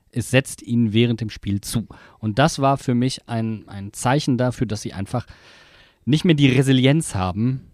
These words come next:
um dagegen mental anzukommen. Und, äh, irgendwann bist du's dann auch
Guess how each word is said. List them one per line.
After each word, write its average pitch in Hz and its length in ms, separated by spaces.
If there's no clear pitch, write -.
um 123 120
dagegen 120 560
mental 113 340
anzukommen. 101 640
Und, - 220
äh, - 100
irgendwann 170 560
bist 147 200
du's 143 120
dann 123 160
auch - 260